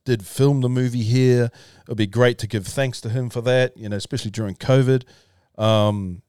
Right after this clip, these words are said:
so, yeah, that was all basically how the plan worked. Um, and then, uh, once I got back home from my holiday, I got, I just got stuck into it.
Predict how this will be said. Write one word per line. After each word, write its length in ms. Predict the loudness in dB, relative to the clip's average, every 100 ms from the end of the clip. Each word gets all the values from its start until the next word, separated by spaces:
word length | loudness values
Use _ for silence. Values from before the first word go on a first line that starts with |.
| _ _ _ _ _ _
so, 120 | 0
yeah, 200 | 4 4
that 180 | 2 -2
was 100 | -4
all 200 | -4 -2
basically 420 | 0 0 -2 -4
how 140 | -2 -2
the 80 | -4
plan 300 | -4 -2 2
worked. 400 | 4 4 2 -10 -16 -20 -20 _ _
Um, 600 | 2 4 4 2 -2 -10 _ _ -10
and 160 | -4
then, 300 | -2 -2 -2
uh, 220 | 0 0 0
once 200 | -2 -2
I 60 |
got 240 | -2 -2 0
back 200 | 0 2
home 180 | 0
from 120 | 0 -2
my 60 |
holiday, 460 | 0 2 2 0 -4 -8
I 140 | -12 -10
got, 260 | -8 -8 -8 -10 -10
I 60 |
just 140 | -10 -10
got 140 | -12
stuck 260 | -10 -10 -12
into 200 | -14
it. 80 | -16